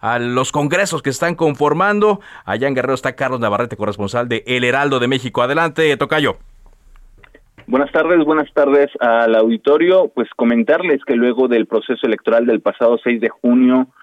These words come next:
Speaker 2: Morena, eh, confirma su mayoría en el Congreso local. Eh, de cuarenta y seis diputados locales que integran el Congreso de Guerrero, Morena logró un total de veintidós diputaciones.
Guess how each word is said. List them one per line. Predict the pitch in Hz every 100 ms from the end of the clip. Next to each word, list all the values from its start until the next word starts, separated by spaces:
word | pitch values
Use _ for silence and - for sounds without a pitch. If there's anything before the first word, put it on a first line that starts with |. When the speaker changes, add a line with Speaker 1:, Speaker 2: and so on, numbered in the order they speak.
| _
Speaker 2:
Morena, | - 107 113 139 135 135 135
eh, | - 104 101 101 101
confirma | - 110 101 143 156 156 120 117 -
su | 135
mayoría | 147 127 104 104 120
en | 120
el | 110
Congreso | - 101 101 110 -
local. | 101 90 113 139 - _ _ _
Eh, | 98 98 98 95 98 95 98 95 98
de |
cuarenta | 107 113 113
y | 120
seis | 202 220
diputados | - 139 160 180 190 - - -
locales | - 101 143 147 143
que | 120
integran | 104 127 135
el | 113
Congreso | 107 113 -
de | 123
Guerrero, | 98 95 87 123 - - - _
Morena | 113 113 135 143
logró | 135 123
un | 139
total | 143 131 131
de | 131
veintidós | 127 113 107 107 127 156 -
diputaciones. | 117 101 - 104 - 139 127 120